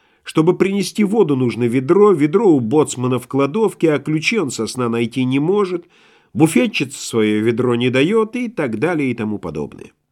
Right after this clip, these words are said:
Я эти мелкие незначительные подробности запомнил, потому что мастер с мостика меня выгнал —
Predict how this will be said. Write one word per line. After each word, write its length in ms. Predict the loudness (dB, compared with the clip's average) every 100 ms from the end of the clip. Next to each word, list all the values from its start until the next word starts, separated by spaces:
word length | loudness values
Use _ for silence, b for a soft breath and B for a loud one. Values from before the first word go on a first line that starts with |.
| _ _ _ _ _ _ _ _ _ _
Я 320 | 0 2 6
эти 240 | 4 4
мелкие 460 | 2 2 -2 -4 -4
незначительные 680 | -2 -2 -2 0 -2 0 0
подробности 680 | 0 2 0 0 -6 -6
запомнил, 520 | -4 -4 -2 -2 -2 -2
потому 400 | -4 -4 -4 -6
что 180 | -4
мастер 480 | -2 -2 -4 -6 -6
с 120 | -6
мостика 480 | -4 -2 -4 -8 -6
меня 260 | -4 -2 0
выгнал — 480 | 4 2 2 -10